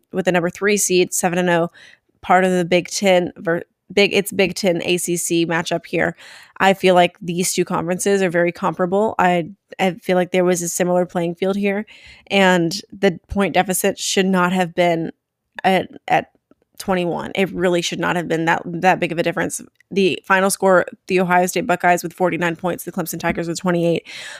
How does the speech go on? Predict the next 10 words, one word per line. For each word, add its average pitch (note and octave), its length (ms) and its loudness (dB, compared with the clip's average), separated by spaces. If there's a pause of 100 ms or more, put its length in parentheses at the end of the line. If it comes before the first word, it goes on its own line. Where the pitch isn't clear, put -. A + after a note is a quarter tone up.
(120)
Both D#4 300 4
teams G3 540 2
were F#3 80 0
putting G3 320 2
up F#3 140 2
the F#3+ 340 0 (400)
em-, F#3+ 420 0 (180)
exactly G#3 640 2
the F#3 160 2
em-, F#3 280 2